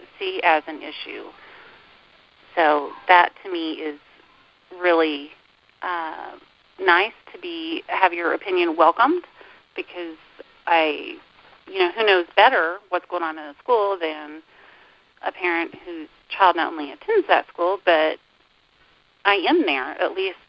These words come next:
one day a week volunteering in some capacity. And so you are able to see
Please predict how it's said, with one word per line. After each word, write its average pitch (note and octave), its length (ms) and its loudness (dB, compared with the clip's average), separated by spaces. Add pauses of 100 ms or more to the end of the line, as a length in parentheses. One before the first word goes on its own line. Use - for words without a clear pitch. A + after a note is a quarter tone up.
(300)
one F#3+ 260 2
day E3 160 4
a E3 60 0
week G3 340 -6
volunteering F3 720 0
in D#3+ 240 -12
some E3+ 120 -10
capacity. E3+ 800 -2
And F3+ 160 -4 (100)
so E3 140 -4
you F#3 200 0
are G#3 200 8
able F3 280 -2
to - 160 -20 (180)
see F3+ 420 -10